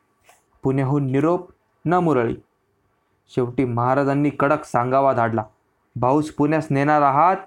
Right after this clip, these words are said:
की नाही?" तेव्हा कुठे मुराळी आले. परिस्थिती बरीच पालटली होती तर,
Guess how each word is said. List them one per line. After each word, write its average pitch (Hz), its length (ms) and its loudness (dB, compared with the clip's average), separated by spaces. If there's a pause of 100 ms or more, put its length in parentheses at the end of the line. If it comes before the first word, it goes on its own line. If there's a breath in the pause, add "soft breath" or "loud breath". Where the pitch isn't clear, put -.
की 180 60 2
नाही?" 180 320 2 (680)
तेव्हा 123 220 2
कुठे 131 320 -2
मुराळी 120 400 0
आले. 110 220 -2 (1900)
परिस्थिती 151 460 -2
बरीच 143 420 0
पालटली 151 420 0
होती 185 340 -2
तर, 107 80 -2